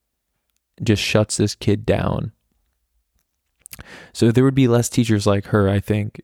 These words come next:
if, um, if they paid more and maybe the qualifications were a little bit stronger. Uh, when I was in,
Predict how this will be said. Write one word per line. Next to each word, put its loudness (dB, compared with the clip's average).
if, 0
um, -2
if 0
they 2
paid -2
more 2
and -2
maybe 2
the 4
qualifications 0
were 0
a 2
little 0
bit -4
stronger. -4
Uh, 2
when 2
I 2
was 2
in, 0